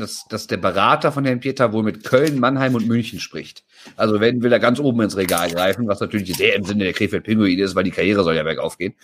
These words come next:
Das ist ja der Hauptgrund, warum sie ihn abgeben. Das ist ja ganz altruistisch gemeint von dem, von, von der neuen Führung.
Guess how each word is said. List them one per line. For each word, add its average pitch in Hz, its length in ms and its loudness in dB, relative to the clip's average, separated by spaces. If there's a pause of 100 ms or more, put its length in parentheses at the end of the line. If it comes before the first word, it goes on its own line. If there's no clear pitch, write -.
(320)
Das 85 160 -2
ist 92 120 -6
ja - 60 0
der 85 120 2
Hauptgrund, 85 400 0
warum 85 180 -4
sie 85 80 -4
ihn 76 60 -6
abgeben. 85 300 -6
Das 82 80 -6
ist 87 60 2
ja 82 160 4 (320)
ganz 90 320 0
altruistisch 101 500 0
gemeint 85 320 0
von 87 120 -8
dem, 82 140 -6
von, 80 200 -4
von - 160 -10
der 87 80 -6
neuen 87 220 -2
Führung. 92 320 -2